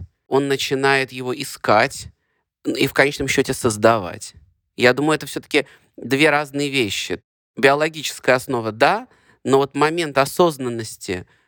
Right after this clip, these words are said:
когда я уже точно знаю, что в мире существует красота, я ее ищу, я к ней стремлюсь. Мне кажется, это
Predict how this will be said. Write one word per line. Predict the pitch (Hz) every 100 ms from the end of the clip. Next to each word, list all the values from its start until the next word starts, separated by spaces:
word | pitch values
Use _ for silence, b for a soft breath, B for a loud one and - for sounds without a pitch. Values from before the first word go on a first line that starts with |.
| _ -
когда | 117 117 120
я | 120 127
уже | 131 135
точно | - 170 151 - 127
знаю, | 120 123 113 110
что | - 110
в |
мире | 123 131 160
существует | 190 151 - 127 - 123 139
красота, | - 131 - 127 - 98 -
я | 110 123
ее | 127 120
ищу, | 117 - -
я | 156 127
к | 127
ней | 120
стремлюсь. | - 123 127 113 98 - - b b b b b
Мне | 123
кажется, | 127 147 - -
это | 135 139 - 107 101